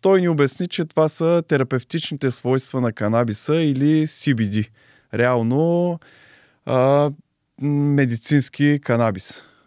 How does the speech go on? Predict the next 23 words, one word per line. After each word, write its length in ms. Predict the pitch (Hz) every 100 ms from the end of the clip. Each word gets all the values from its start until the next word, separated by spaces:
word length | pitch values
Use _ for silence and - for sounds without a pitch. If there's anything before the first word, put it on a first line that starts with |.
| _
както 400 | - 104 - 98 98 98 95 85 78 - _ -
го 160 | - 110
наричат 420 | 98 95 - 95
също. 480 | - 104 - 226 254 - - - - - - _ -
Разказа 540 | 170 151 - 185 170
ни, 140 | 156 143
нали, 640 | 139 135 135 127 123 104 - -
даде 300 | 117 151 151
ни 80 | 127
информация, 880 | 107 - 101 123 170 - 175 170 160
дадеха 600 | 139 139 139 131 143 135
ни 180 | 131 123
някакви 420 | 123 123 - 110
мострички, 640 | 113 160 - 156 - 160
купихме 480 | - 147 139 127 120
си 180 | - 113
някакви 400 | 113 113 - 101
продукти 800 | - 104 147 160 - 190 190 185 -
и 420 | 254 185 196 196 - _ -
след 280 | - 180 180
като 480 | - 165 160 151 143
излязохме 500 | 131 156 147 127 127
оттам, 420 | - 170 180